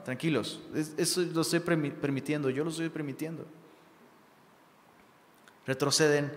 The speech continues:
caen en tierra, dice el verso, verso siete. Volvió pues a preguntarles, "¿A quién buscáis?". Y ellos dijeron, a Jesús Nazareno.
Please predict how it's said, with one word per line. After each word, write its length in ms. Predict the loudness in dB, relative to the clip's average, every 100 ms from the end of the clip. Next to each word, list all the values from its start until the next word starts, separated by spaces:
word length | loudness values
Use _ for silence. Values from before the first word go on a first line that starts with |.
| -10 -14 0
caen 200 | 2 4
en 120 | 2
tierra, 420 | 2 2 2 0 -6 -16 -20 -20 -20 -8
dice 220 | -2 0
el 80 | 2
verso, 540 | 2 2 2 0 -8 -16 -16
verso 300 | -2 0 2
siete. 440 | 2 2 2 -2 -4 -12 -18 -20 -20 -20 -20 -20 -18 -16 -16 -20 -20 -20 -20 -20 -20 -20 -20 -20 -20 -20 -14
Volvió 400 | 4 6 10 8
pues 200 | 10 8
a 100 | 6
preguntarles, 880 | 4 2 2 2 2 2 -2 -6 -10 -6
"¿A 60 | -2
quién 200 | 4 6
buscáis?". 680 | 6 4 2 2 -4 -6 -10 -18 -20 -20 -20 -20 4
Y 120 | 8
ellos 240 | 10 8
dijeron, 400 | 6 4 4 4 -2 -12 -16 -4 0
a 80 |
Jesús 460 | 2 6 6 8 6
Nazareno. 540 | 6 6 6 6 2